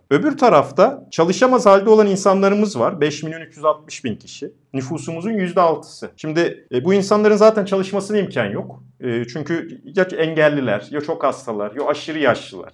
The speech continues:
Yani bir şekilde iş gücüne dahil olmalarına imkan yok. Şimdi çocuklarımıza bakalım Türkiye'deki. On beş yaş altı diye, e, hesaplanıyor bu. On beş yaş altı nüfusumuz yirmi bir milyon.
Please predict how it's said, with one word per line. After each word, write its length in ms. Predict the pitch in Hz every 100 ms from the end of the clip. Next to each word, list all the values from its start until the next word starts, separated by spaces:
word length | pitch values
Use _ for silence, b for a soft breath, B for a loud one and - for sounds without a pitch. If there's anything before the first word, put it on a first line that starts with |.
| -
Yani 220 | 120 127
bir 40 | -
şekilde 360 | 147 143 143
iş 140 | 143 -
gücüne 300 | 139 143 135
dahil 200 | 139 143
olmalarına 420 | 139 135 135 131
imkan 300 | 117 120 104
yok. 160 | 92 -
Şimdi 580 | - 180 185 180 175 -
çocuklarımıza 640 | - 175 214 220 214 208 196
bakalım 380 | - 131 120
Türkiye'deki. 720 | 123 113 120 110 107 107 - - -
On 200 | 139 139
beş 180 | 117 -
yaş 160 | 117 127
altı 560 | 127 127 135 131 131
diye, 400 | 107 101 90 - _ 104
e, 40 | 95 92 92
hesaplanıyor 800 | 104 110 95 101 95 95 92 117
bu. 140 | 277 185
On 200 | 233 214
beş 180 | 180
yaş 160 | 131 127
altı 240 | 120 117
nüfusumuz 500 | 202 202 - 233 254
yirmi 280 | 196 214 226
bir 160 | 226 170
milyon. 280 | 113 92